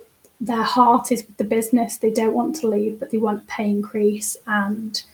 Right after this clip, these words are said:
they don't feel like they have any other options but to say, "I've been offered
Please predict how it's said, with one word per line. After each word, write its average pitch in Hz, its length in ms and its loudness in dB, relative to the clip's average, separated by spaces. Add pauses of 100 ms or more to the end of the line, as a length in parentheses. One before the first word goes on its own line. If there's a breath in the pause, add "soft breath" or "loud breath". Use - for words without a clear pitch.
(360 soft breath)
they 226 160 4
don't 233 200 2
feel 226 200 0
like 226 240 -2
they 220 100 -2
have 214 380 0
any 233 200 6
other 214 240 2
options 226 600 -2
but - 220 -6
to 254 120 0
say, 214 480 0
"I've 208 260 0
been 220 140 2
offered 214 440 -6